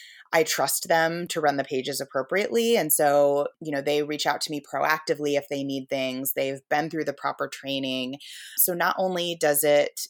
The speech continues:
you know, kind of give them the ability to feel confident running the page on their own, but it's also really helpful for my team that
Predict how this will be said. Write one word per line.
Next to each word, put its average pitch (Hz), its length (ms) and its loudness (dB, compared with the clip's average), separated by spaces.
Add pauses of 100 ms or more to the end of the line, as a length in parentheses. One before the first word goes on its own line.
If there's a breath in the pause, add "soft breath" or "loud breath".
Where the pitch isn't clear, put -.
you 160 120 -6
know, 143 100 -2
kind 151 220 -6
of 139 100 -6
give 143 240 -4
them 147 460 0
the 139 400 0 (680 loud breath)
ability 151 340 4
to 143 80 2
feel 151 160 0
confident 143 560 0
running 139 240 0
the 135 60 -4
page 139 280 -6
on 135 140 -2
their 135 180 0
own, 214 440 0
but 151 360 4
it's 156 140 -2
also 143 320 2
really 143 280 0
helpful 135 800 -2
for 143 160 -4
my 160 260 2
team 143 460 -2
that 135 260 0